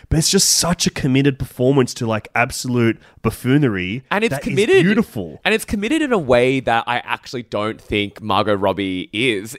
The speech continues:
Speaker 2: even though she was the one who, you know, conceptualized the idea of a Barbie movie at all and was the one kind of working with Mattel in the early stages. I just feel like Ryan Gosling kind of has that je ne sais quoi,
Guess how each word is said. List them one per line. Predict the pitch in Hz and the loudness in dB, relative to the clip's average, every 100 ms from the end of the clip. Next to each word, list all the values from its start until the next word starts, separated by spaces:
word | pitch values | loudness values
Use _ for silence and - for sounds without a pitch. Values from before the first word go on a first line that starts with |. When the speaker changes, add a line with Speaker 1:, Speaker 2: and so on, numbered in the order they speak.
| - | 0
Speaker 2:
even | 156 170 170 | 2 2 2
though | 127 127 123 120 123 | 4 6 4 2 -4
she | - 127 120 | -6 -4 -2
was | 120 | -4
the | |
one | 117 110 | -2 -2
who, | 110 | 2
you | 104 95 | 0 0
know, | 101 95 | -2 -2
conceptualized | - 117 - 113 - 110 101 101 | -4 -8 -4 -4 -4 -2 0 2
the | 101 | 0
idea | 98 104 98 | 0 0 0
of | 101 | -4
a | 98 | -2
Barbie | 92 95 | 0 0
movie | 98 98 95 | 0 2 4
at | 95 | 4
all | 98 87 87 | 6 6 4
and | 104 95 | 0 -2
was | 98 | -6
the | 104 | -2
one | 98 | -2
kind | 98 104 | -2 -4
of | 82 | 0
working | 98 98 98 | 0 0 -4
with | 101 | -8
Mattel | 95 - 90 87 90 80 - - - | -8 -4 0 0 0 -4 -14 -20 -10
in | 117 | -2
the | 123 - | 0 2
early | 107 113 | 2 2
stages. | - 113 98 110 110 | 0 -2 -2 -4 -6
I | 127 | -6
just | - 139 156 - | -2 0 0 -4
feel | 156 | -4
like | 135 120 123 - _ _ | 0 0 -4 -12 _ _
Ryan | 120 117 117 | 0 0 2
Gosling | 113 113 113 | -2 -2 -6
kind | 117 107 | -4 -4
of | 101 | -4
has | - 104 113 113 107 | -8 -2 0 -2 -2
that | 107 98 101 - _ _ _ - | 0 2 0 -4 _ _ _ -10
je | 120 156 | -4 -2
ne | 151 | -2
sais | - 139 | -2 -4
quoi, | - 127 135 131 123 | -2 2 6 6 4